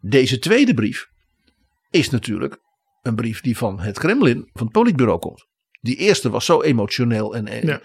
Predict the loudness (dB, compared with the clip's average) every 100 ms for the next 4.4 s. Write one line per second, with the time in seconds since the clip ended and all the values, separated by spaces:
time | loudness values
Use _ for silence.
0 | -6 -4 0 0 0 -4 0 0 0 -2
1 | -6 -14 -14 _ _ _ _ _ _ -2
2 | 2 4 2 2 2 2 2 0 2 0
3 | 0 -2 -4 0 -2 0 -2 -2 -6 -12
4 | _ -2 0 0